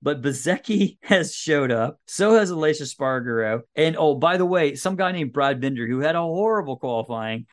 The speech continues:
on the K T M, was, like, sixth. It was incredible that Binder was where he was as well. So all of this is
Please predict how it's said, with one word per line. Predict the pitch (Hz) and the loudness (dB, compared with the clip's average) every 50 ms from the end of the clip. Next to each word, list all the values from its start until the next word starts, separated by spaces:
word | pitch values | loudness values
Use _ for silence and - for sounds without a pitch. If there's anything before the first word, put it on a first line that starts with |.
| _ - | _ -2
on | 131 131 | 0 2
the | 131 127 | 2 2
K | - 143 131 127 | 2 2 2 2
T | - - 127 139 | 0 0 0 2
M, | 147 143 127 113 104 - _ _ - | 2 2 2 0 -2 -6 _ _ -10
was, | 131 143 156 151 147 147 - | -2 0 2 2 2 0 -4
like, | 147 123 120 - _ | -6 -6 -6 -6 _
sixth. | - - - - 214 220 - - - - - _ _ - | -14 -10 -2 2 2 2 2 0 -6 -12 -16 _ _ -6
It | - 135 | -4 -2
was | 139 143 156 151 156 - - | 0 0 0 -2 -4 -8 -4
incredible | 170 165 160 - - 220 247 240 185 135 123 120 | -6 -6 -4 0 2 2 4 4 4 4 4 2
that | 113 113 - | 2 0 0
Binder | 127 127 131 127 123 | -2 -2 0 0 0
was | 117 117 107 | -2 -2 -4
where | 117 120 113 107 113 | -2 -2 -2 -2 -2
he | 180 214 | -2 -4
was | 175 123 101 98 110 117 135 | -4 -4 -4 -4 -4 -6 -6
as | 156 165 | -6 -4
well. | 185 208 202 143 104 175 | 0 2 2 2 0 -2
So | - 143 123 120 - _ | -2 -2 -2 -2 -4 _
all | - - 196 226 240 226 208 175 | -2 2 4 6 6 6 6 4
of | 156 | 2
this | 151 156 151 151 | 2 2 2 2
is | 131 120 - _ | -2 -10 -12 _